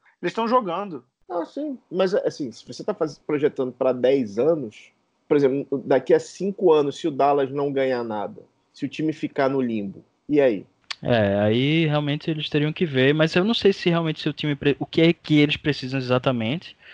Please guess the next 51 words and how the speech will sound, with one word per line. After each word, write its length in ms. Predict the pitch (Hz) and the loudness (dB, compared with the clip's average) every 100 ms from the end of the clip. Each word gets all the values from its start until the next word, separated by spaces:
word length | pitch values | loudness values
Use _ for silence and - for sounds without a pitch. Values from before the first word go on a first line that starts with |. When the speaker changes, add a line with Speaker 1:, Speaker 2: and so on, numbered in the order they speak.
| - | -6
Speaker 3:
mas 140 | 135 151 | 2 2
eu 60 | |
sei 180 | 175 170 | 2 0
que, 140 | - | 0
de 200 | 202 160 | -8 -6
uma 140 | 165 233 | -6 -4
coisa, 320 | 147 113 101 | -2 -2 -2
o 60 | 98 | -2
Dallas 280 | 113 127 | 0 0
é 40 | 143 | 0
muito 180 | 135 - | -8 -6
bom 140 | 131 | -6
de 100 | 156 | -6
trocas. 500 | - 85 - - - _ _ _ _ | -6 -6 -6 -12 -16 _ _ _ _
Eles 200 | - 107 | -10 -8
conseguem 400 | - 123 - 117 | -6 -6 -4 -4
tanto 220 | 113 127 - | -4 -6 -4
se 100 | 147 | 0
livrar 360 | 135 113 110 | 2 2 0
dos 160 | 110 113 | 0 -2
malas, 420 | 113 107 113 120 | -2 2 2 0
como 200 | - 127 | -2 -6
eles 80 | 127 | -6
conseguem 360 | 135 - 123 127 | -6 -4 -4 0
trazer, 380 | 135 117 123 120 - - | 0 0 -4 -8 -14 -2
é, 240 | 120 120 | 0 0
bons 300 | 110 110 120 | 0 0 0
Speaker 1:
Tanto 80 | 123 | 4
Speaker 3:
jogadores. 220 | 147 156 - | 4 4 4
Speaker 1:
foi 100 | 196 | 2
assim 140 | 190 | 2
Speaker 3:
Eles, 100 | 220 | -2
Speaker 1:
que 60 | 220 | -2
Speaker 3:
eles 80 | 220 | 0
Speaker 1:
trouxeram, 720 | 233 151 220 226 240 269 - | 4 4 4 0 -2 -6 -10
tanto 240 | - 202 - | -8 -8 -8
foi 120 | 214 | -10
assim 180 | - 220 | -10 -14
que 60 | |
trouxeram 420 | 226 311 247 302 320 | -14 -12 -8 -10 -10
o 40 | |
Porzingis, 520 | 330 269 262 277 180 | -8 -8 -8 -12 -14
né? 120 | 156 180 _ _ - | -16 -20 _ _ -12
Speaker 3:
e 160 | 127 135 | -8 -4
trouxeram, 420 | 180 156 147 156 | -2 0 2 2
Speaker 2:
É. 40 | |
Speaker 3:
por 120 | 170 | 0
exemplo, 380 | 151 151 156 214 | -6 -6 -6 -4
o 80 | 214 | -2
Delon 320 | 160 147 160 | 0 0 0
Wright, 460 | 196 170 170 160 - | -2 -2 -2 -6 -12